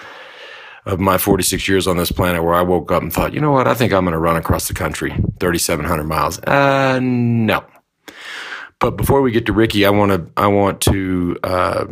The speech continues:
talk about my home state of Texas and specifically, um, everybody that was initially affected by Hurricane Harvey,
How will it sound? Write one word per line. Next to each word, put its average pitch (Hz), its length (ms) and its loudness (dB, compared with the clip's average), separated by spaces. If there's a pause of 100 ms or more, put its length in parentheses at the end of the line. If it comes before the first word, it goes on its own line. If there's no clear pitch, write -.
(100)
talk 98 160 0
about 92 180 0
my 92 100 0
home 95 220 0
state 92 320 0
of 85 100 -6
Texas - 580 -2
and 98 120 -6
specifically, 90 1000 0 (160)
um, 87 800 -8 (300)
everybody 98 440 4
that 85 140 2
was 90 160 -2
initially 95 340 0
affected 90 380 -2
by 90 100 2
Hurricane 90 380 0
Harvey, 87 500 0